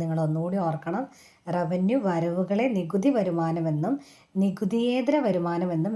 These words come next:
രണ്ടായിട്ടാണ് തരംതിരിച്ചിട്ടുള്ളത്. അതിൽ നമ്മൾ നികുതിയെ രണ്ടായിട്ടാണ് നമ്മൾ കണക്കാക്കുന്നത്, പ്രത്യക്ഷ നികുതി എന്നും പരോക്ഷ നികുതി എന്നും. അതാണ് നമ്മൾ ഇത്രയും നേരം പറഞ്ഞത്. ഇനി നമുക്ക്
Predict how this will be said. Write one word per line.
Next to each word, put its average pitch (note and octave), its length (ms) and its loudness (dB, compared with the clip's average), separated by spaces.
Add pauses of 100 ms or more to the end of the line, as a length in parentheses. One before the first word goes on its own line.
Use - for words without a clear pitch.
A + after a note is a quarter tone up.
രണ്ടായിട്ടാണ് E3+ 800 0 (100)
തരംതിരിച്ചിട്ടുള്ളത്. D#3 920 -2 (300)
അതിൽ A3 180 2 (140)
നമ്മൾ G3 200 4 (340)
നികുതിയെ B3 600 4 (240)
രണ്ടായിട്ടാണ് G#3 800 4
നമ്മൾ F3 260 2
കണക്കാക്കുന്നത്, D#3+ 680 0 (420)
പ്രത്യക്ഷ F#3 560 -2
നികുതി F3+ 400 2
എന്നും G#3+ 220 -2 (400)
പരോക്ഷ A#3 500 0
നികുതി D#3+ 320 0
എന്നും. C3+ 180 -6 (360)
അതാണ് A#3+ 300 4
നമ്മൾ G3+ 180 2
ഇത്രയും F3+ 260 0
നേരം E3+ 240 0
പറഞ്ഞത്. D3 340 -2 (720)
ഇനി D#4 220 8
നമുക്ക് F#3 300 0